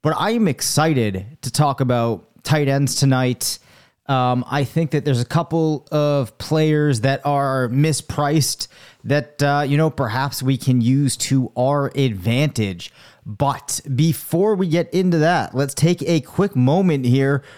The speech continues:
for an F F P C stat attack. And this is, stat attack is sourced from our RotoViz Advanced Stats Explorer. I was looking at some tight end stats while thinking about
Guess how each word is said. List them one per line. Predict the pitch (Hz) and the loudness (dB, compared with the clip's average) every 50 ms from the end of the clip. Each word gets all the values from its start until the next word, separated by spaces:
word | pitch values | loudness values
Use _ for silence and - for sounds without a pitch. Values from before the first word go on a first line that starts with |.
| - _ | -20 _
for | _ - - - 170 170 170 160 - | _ -12 -6 -2 0 0 0 0 0
an | 147 139 139 139 - | 0 0 -2 -2 -2
F | 160 170 180 180 - - - - | -2 -2 -2 -2 -4 -8 -8 -4
F | 156 - - - - - _ _ | -2 -2 -2 -4 -8 -20 _ _
P | - - - 185 196 | -10 -6 -2 -2 -2
C | - - - 175 175 165 156 | 0 0 0 0 0 0 0
stat | 131 - - - 143 135 147 147 | 0 -2 -4 -2 -2 0 0 0
attack. | 131 - - 131 113 104 104 - - - - _ _ _ _ _ _ _ _ _ _ _ _ _ _ - | -2 -2 -2 -2 -2 -2 -4 -8 -10 -20 -20 _ _ _ _ _ _ _ _ _ _ _ _ _ _ -6
And | 139 135 139 175 | -4 0 0 2
this | 202 - 190 | 0 0 0
is, | 185 135 - _ | -2 -4 -6 _
stat | - - - 170 151 147 139 | -12 -6 -2 0 0 0 0
attack | 123 - - 135 123 123 - - - - - - - - - - | 0 0 0 0 0 0 -4 -6 -12 -20 -20 -20 -20 -16 -6 -2
is | 156 156 139 - | 0 0 2 0
sourced | - - - 165 175 180 185 165 - - | -2 -2 0 0 0 0 0 -2 -4 -4
from | 113 160 156 151 147 143 - - | -2 -2 0 0 -2 -2 -4 -2
our | 127 131 131 | -2 -2 0
RotoViz | 123 117 131 135 143 147 143 135 123 143 143 117 117 - 127 | 0 2 2 2 2 2 2 2 2 2 2 0 0 -2 -2
Advanced | 123 113 98 104 120 127 131 123 - - - | -2 -2 0 0 0 0 0 -2 -4 -6 -8
Stats | - - - - 135 127 131 123 - - - | -6 -6 -4 -2 -2 -2 -2 -4 -6 -8 -6
Explorer. | 113 113 - - - - - - 170 180 180 180 175 170 165 - - - - - - - _ _ _ - | -6 -4 -4 -4 -6 -4 0 0 2 2 4 2 2 2 0 -2 -4 -10 -20 -20 -20 -20 _ _ _ -4
I | 123 143 151 | -4 -2 0
was | 147 147 143 113 107 | 0 0 -2 -2 -2
looking | 110 120 143 - - 147 135 135 - | -2 -2 -2 0 0 2 0 0 0
at | 135 135 131 - - - | -2 -4 -4 -6 -8 -6
some | - 139 131 123 120 117 113 - - - | -2 0 2 2 2 2 0 -2 -6 -8
tight | - - 143 143 143 120 - | -4 -2 0 0 0 -2 -2
end | 123 131 127 123 117 | -2 0 2 2 0
stats | - - - 131 127 123 123 117 - - - - - - - - - - _ _ | 0 0 -2 0 0 0 -2 -2 -4 -6 -10 -10 -12 -18 -20 -20 -20 -20 _ _
while | - 131 147 139 117 | -6 -2 -2 -2 -2
thinking | - - - 175 165 - 160 160 147 147 | -2 -2 0 0 0 2 0 2 2 2
about | 135 123 135 131 127 127 123 113 - | 2 2 2 2 2 0 -2 -4 -8